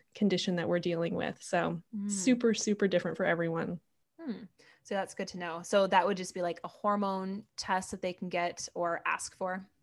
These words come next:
Speaker 1: Yeah, yeah. So if you do decide to work with your, your medical doctor with all of this, yeah, getting a really comprehensive lab done.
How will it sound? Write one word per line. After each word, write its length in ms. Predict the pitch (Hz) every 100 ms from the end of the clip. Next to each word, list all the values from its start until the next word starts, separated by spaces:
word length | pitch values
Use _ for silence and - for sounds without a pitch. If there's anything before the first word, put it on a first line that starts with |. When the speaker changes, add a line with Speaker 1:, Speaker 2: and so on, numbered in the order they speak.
| _ _ - - _ -
Speaker 1:
Yeah, 480 | 247 247 208 170
yeah. 400 | 180 214 196 185
So 140 | 196 240
if 120 | 226
you 300 | 240 240 233
do 520 | 214 247 262 269 262 247
decide 340 | 220 220 220
to 280 | 247 220 208
work 260 | 196 214 214
with 160 | 208
your, 220 | 190 180
your 120 | - 185
medical 380 | 226 254 233
doctor 320 | 202 190 190 196
with 120 | 202
all 200 | 185 185
of 80 | 180
this, 260 | 185 185
yeah, 160 | 226 190
getting 280 | 180 208 226
a 40 |
really 220 | 208 202 196
comprehensive 720 | 220 208 208 196 202 190 185
lab 320 | 190 196 190
done. 400 | 185 180 175